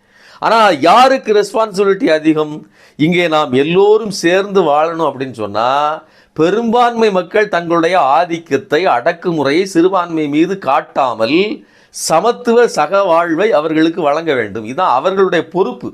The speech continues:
உண்மையா சொல்றதா இருந்தால், இதுதான் சமூக சமத்துவத்தை யார் விரும்பணும்? ஆதிக்கம் செலுத்துவதற்கு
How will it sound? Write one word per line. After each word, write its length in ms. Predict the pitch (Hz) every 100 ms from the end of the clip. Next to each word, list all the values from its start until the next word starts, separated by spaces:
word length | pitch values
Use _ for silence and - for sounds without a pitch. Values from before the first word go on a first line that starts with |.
| _ _
உண்மையா 460 | - 98 143 180 185 165
சொல்றதா 420 | 131 131 135 131
இருந்தால், 360 | 120 135 214 247 - _ _ _ _
இதுதான் 720 | 123 165 185 214 196 220 226 - - _ _ _
சமூக 600 | - 123 151 240 247 226
சமத்துவத்தை 720 | - 175 214 196 196 196 208 135
யார் 360 | 147 190 233 202
விரும்பணும்? 540 | 190 190 180 190 254 - _ _ _
ஆதிக்கம் 800 | 107 120 165 226 233 190 220 190
செலுத்துவதற்கு 720 | 170 196 196 180 175 160 180